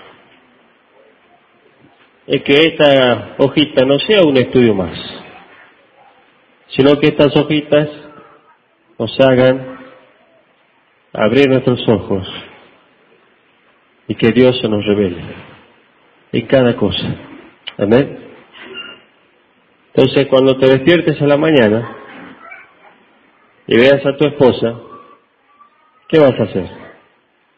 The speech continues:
A ver, varones. Ah, gracias.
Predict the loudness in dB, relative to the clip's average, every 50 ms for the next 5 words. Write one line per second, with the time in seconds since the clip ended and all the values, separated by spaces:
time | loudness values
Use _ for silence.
0 | -20 -20 -20 -20 -20 -20 _ _ _ _ _ _ _ _ _ _ _ _ _ _
1 | _ _ _ _ _ _ _ _ 0 2 4 4 4 4 4 4 4 2 2 0
2 | -6 -8 -14 -20 -20 -20 -20 -20 _ _ _ _ _ _ _ _ -20 _ _ _
3 | _ _ _ _ _ _ _ _ _ _ _ _ _ _ _ _ _ _ _ _
4 | _ _ _ _ _ _ _ _ _ _ _ _ _ _ _ _ -20 -20 -20 _
5 | _ _ _ _ _ _ _ _ _ _ _ _ _ _ _ _ _ _ _ _
6 | _ _ _ _ -4 -2 0 0 2 2 2 2 0 -2 -10 -14 -14